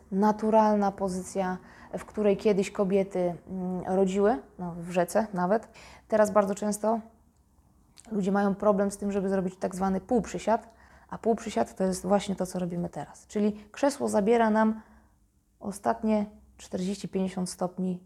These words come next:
przysiadu. No i nasze ciało się odzwyczaja od tego i później jest problem, żeby z powrotem jakby wrócić sobie do tej pozycji,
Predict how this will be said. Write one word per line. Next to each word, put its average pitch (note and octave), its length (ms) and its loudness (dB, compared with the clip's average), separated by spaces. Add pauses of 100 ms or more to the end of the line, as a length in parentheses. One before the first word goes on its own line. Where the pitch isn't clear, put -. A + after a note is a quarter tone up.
przysiadu. F3 420 -10 (840)
No B3+ 300 -6
i D4 80 -6
nasze A#3 300 0
ciało A3 240 4
się A3 140 0
odzwyczaja F#3+ 640 0
od - 140 -8
tego F3 240 -2
i G#3+ 100 2
później G3+ 280 -2
jest G3 220 -6
problem, F#3+ 340 0
żeby F#3 300 -2
z F#3 100 -14
powrotem G3 580 2
jakby F#3+ 260 0
wrócić G3+ 360 -2
sobie F3 220 -4
do F3 100 -10
tej F3 140 -6
pozycji, F#3 600 -6